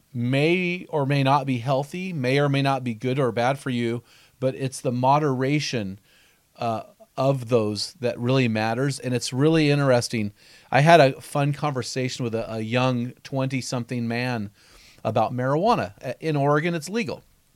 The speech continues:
In fact, we have seven dispensaries all around town. I, you know, I don't know, seven. It just feels like they're everywhere. We have more dispensaries than we have gas stations.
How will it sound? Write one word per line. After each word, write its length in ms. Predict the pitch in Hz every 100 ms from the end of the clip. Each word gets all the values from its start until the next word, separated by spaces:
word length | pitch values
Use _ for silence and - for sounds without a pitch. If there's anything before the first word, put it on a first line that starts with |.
| _ _ _ _ _ - -
In 100 | 117
fact, 260 | 143 120
we 100 | 127
have 100 | 143
seven 440 | - - 135 131 143
dispensaries 600 | 131 - 143 - 120 113
all 160 | 120
around 260 | 135 143 139
town. 240 | 147 160
I, 180 | 127 95 -
you 100 | 117
know, 80 | 92
I 60 |
don't 80 | 107
know, 60 | 92
seven. 360 | - - 104 113
It 120 | -
just 160 | - -
feels 180 | 156
like 120 | 123 -
they're 120 | 101
everywhere. 440 | 156 131 95 92 - - - -
We 80 |
have 100 | 139
more 160 | 131 135
dispensaries 720 | 127 - - 143 147 120 113
than 200 | 113 101 -
we 80 | 123
have 160 | 123 113
gas 260 | 139 165
stations. 560 | - 92 92 87 87